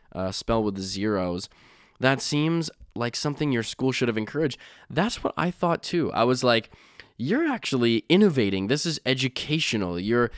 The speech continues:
you're, this is, man, see, this is why, this is why I'm not a fan of this, of the, the mainstream school system, because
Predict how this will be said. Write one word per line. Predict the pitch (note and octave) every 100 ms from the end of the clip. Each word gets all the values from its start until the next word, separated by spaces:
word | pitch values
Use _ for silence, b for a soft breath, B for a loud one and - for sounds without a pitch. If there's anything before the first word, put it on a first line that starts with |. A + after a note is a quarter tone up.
| B B
you're, | B2+ C#3+ C#3
this | F#3 G3+
is, | G3+ D#3 - B B -
man, | B3+ B3+ - -
see, | G3
this | A3+ F4+
is | E4+ -
why, | A3 G#3+ G#3
this | F3 B3
is | C4 G#3
why | D#3 D#3+ D#3+
I'm | - B2+
not | A#2+ B2 C3+
a |
fan | C3 A2+ G#2+ G#2+
of | A2 G#2+ G2+
this, | G#2 - - -
of | A2+ A2
the, | A2 G#2+ G2+ -
the | - A#2
mainstream | A2+ A2+ A#2+ B2 - - A2 A2 G#2+
school | - - A2 A2 G#2+
system, | - G2+ - F#2 E2 D#2
because | A2 C#3+ C#3